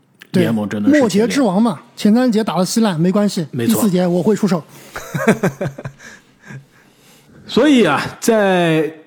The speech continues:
Speaker 2: 正经你选了第，第五个人之后，你的首发是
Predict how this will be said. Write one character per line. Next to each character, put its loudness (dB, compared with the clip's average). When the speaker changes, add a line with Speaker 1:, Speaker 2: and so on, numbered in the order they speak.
Speaker 2:
正 2
经 2
你 2
选 -2
了 -4
第， -2
第 -2
五 -2
个 0
人 -2
之 0
后， 0
你 -4
的 -6
首 -6
发 -2
是 -6